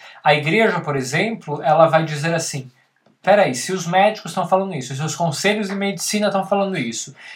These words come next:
se quem entende mesmo tá falando isso, vamos ouvir eles e vamos confiar neles, vamos fazer como eles." Então,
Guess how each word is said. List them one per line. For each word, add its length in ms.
se 260
quem 360
entende 420
mesmo 440
tá 120
falando 320
isso, 240
vamos 540
ouvir 420
eles 360
e 40
vamos 540
confiar 600
neles, 420
vamos 340
fazer 360
como 260
eles." 480
Então, 340